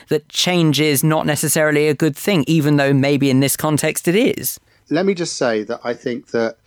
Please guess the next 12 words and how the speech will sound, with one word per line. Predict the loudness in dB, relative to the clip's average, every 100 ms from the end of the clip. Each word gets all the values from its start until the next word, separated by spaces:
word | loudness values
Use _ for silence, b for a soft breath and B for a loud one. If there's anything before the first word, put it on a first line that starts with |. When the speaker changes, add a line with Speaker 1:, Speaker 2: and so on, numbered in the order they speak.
| b b -4
Speaker 2:
with | -2
the | -2
benefit | 0 0 0 -2
of | -2 -4
being | 0 2 2
in | 0
my | 0
middle | -2 0 0
age | -2 -6 -12 -14 -18 B B
and | -4
having | -2 0 0
gone, | 0 0